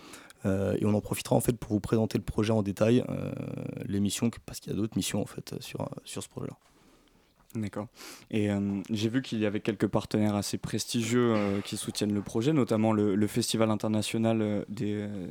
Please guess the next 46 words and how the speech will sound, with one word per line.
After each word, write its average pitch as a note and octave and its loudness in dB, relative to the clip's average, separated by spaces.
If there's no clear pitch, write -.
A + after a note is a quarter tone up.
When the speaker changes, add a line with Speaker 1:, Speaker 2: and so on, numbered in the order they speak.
Speaker 2:
des G#2 -8
films, G#2+ -4
euh, G#2 -4
du G#2 -12
Cambodge. C3+ -4
Speaker 1:
Tout - -18
à - -8
fait. A#2 -2
Speaker 2:
Est-ce - -2
que, A#2+ -2
euh, G#2 2
du G#2+ -12
coup, A#2+ -6
comment C3 4
se, G#2+ 2
se - -6
passent, A2+ 0
euh, G#2+ -2
tous A2 -10
ces G#2+ -4
partenariats ? G#2+ -4
Comment, G#2+ -8
euh, - -8
euh, A2 0
vous G#2 -6
en G#2+ 0
avez G#2 0
d'autres, C3+ -4
j'imagine ? C3 -6
Speaker 1:
Oui, B2 2
tout - -6
à A2 -2
fait. G#2 0
Donc, A2 0
euh, G#2 2
du G#2+ -6
coup, - -8
le C3 -4
Festival A#2 -2
international A2 -2
du G2+ -8
film A2 -2
du G#2 0
Cambodge, B2+ 0
Speaker 2:
Mhm. C#3 -4
Speaker 1:
euh, F#2 -2